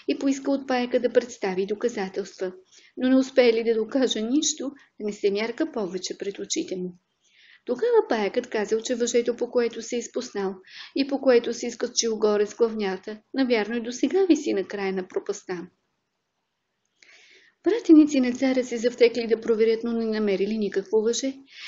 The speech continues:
Сигурно то се било запалило от главнята, когато паякът се измъква от ада и изгоряло. Сега вече не можело да се докаже нищо. И паякът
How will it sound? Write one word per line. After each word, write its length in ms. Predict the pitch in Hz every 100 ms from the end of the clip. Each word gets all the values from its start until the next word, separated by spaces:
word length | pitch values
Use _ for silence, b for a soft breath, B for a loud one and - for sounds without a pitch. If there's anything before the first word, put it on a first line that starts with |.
| B
Сигурно 420 | - 302 254 262 247
то 160 | 262
се 160 | 254 254
било 280 | 247 247 240
запалило 540 | 247 247 208 202 208
от 120 | 214
главнята, 580 | 226 220 240 320 320 190
когато 420 | 208 208 202 214
паякът 400 | 226 214 196 220
се 100 | 233
измъква 420 | 208 214 185 -
от 200 | 196 190
ада 240 | 233 233 240
и 100 | 233
изгоряло. 640 | - 240 233 185 185 185 _ _ _ _ _ _ _ _ _
Сега 480 | - 202 196 320
вече 320 | 339 339 - 330
не 260 | 320 269
можело 440 | 190 196 185 190 196
да 100 | 202
се 140 | 202
докаже 440 | 196 190 190 185
нищо. 440 | 196 185 185 - - _ _ _ _ _ 269
И 200 | 240 -
паякът 520 | 359 330 - 180